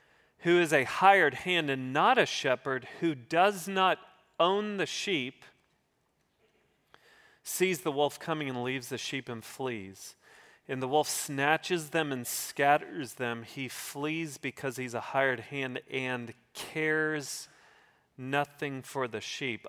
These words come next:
I am the good shepherd. I know my own, and my own know me."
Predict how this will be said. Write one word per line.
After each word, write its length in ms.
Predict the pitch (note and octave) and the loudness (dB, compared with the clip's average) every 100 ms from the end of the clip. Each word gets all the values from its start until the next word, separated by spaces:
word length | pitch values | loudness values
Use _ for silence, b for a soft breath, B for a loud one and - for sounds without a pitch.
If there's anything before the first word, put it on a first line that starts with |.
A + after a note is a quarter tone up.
| - | -6
I 140 | C#3+ | -4
am 100 | C#3+ | -4
the 100 | B2 | -4
good 200 | A2+ A#2+ | -6 -6
shepherd. 440 | - - C3+ - A2+ | -4 -2 -2 -2 -4
I 120 | A#2 | -4
know 200 | B2 C3 | -2 -2
my 280 | C3 A#2 A#2 - | -2 -2 -4 -2
own, 600 | D3 D3+ A#2+ B2+ F3 E3 _ _ _ _ _ _ _ _ - | 0 0 -2 -4 -8 -12 _ _ _ _ _ _ _ _ -4
and 180 | C#3+ D#3 | -4 0
my 220 | F3+ E3 | 2 4
own 200 | C3 C#3 | 2 0
know 180 | D3+ E3 | 0 2
me." 260 | G#3+ D3+ | 0 0